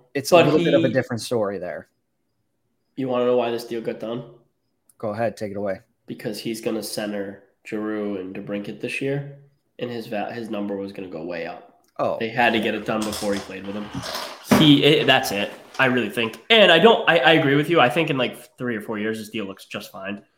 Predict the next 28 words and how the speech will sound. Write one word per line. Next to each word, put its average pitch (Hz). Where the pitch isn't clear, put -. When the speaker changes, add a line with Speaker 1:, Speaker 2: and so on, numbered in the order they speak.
Speaker 2:
He's 208
super 127
talented. 98
I, -
it's 156
funny 156
'cause 147
I 127
argued 131
the 120
opposite 110
with 95
Tage 107
Thompson. 104
Their 104
numbers 104
are 104
kinda, 104
like, 104
there. 104
Stützle 190
is 120
much -
Speaker 1:
Completely 208
Speaker 2:
better. 127
Speaker 1:
different. 127
Speaker 2:
Much 220
better. 104